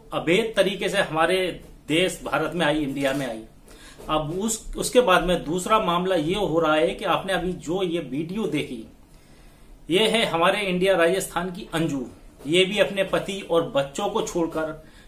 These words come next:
पाकिस्तान किसी नसरुल्लाह के पास चली गई हैं और इनका भी contact सोशल मीडिया के जरिए से हुआ।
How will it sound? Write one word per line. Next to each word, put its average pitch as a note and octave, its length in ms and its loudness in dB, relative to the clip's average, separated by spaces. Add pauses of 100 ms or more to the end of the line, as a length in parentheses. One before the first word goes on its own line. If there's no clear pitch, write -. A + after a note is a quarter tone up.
(260)
पाकिस्तान G3 680 4
किसी F#3+ 260 -6
नसरुल्लाह F3+ 600 2
के F3+ 120 -2 (120)
पास E3+ 240 2
चली D3 220 0
गई C#3 180 -4
हैं A#2 200 -10 (680)
और E3 220 4
इनका E3+ 300 4
भी A3 100 -2
contact F3 580 0 (440)
सोशल F3+ 380 0
मीडिया F3+ 340 2
के F#3+ 120 0
जरिए F3 300 0
से E3+ 160 -2
हुआ। B2 240 -4